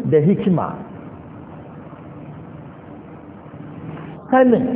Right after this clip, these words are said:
akwai lokacin da sani, abin da ka sani a lokacin, akwai abin da ka san shi a lokacin, amma bai kamata ka faɗe shi ba.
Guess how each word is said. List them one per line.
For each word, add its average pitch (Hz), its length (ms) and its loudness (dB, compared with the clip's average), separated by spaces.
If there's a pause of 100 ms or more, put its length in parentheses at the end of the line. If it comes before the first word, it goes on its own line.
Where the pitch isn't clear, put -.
(880)
akwai 226 340 6
lokacin 202 500 6
da 156 80 6 (120)
sani, 180 340 6 (1800)
abin 190 320 6
da 175 80 6
ka 170 260 2
sani 170 280 6
a 123 140 2
lokacin, 135 480 2 (360)
akwai 185 280 4
abin 165 340 4
da 143 80 4
ka 170 280 2
san 196 200 8
shi 190 120 2
a 143 160 2
lokacin, 151 480 4 (480)
amma 151 320 4
bai 151 140 6
kamata 147 360 2
ka 131 120 0
faɗe 127 340 2
shi 110 80 -2
ba. - 180 -6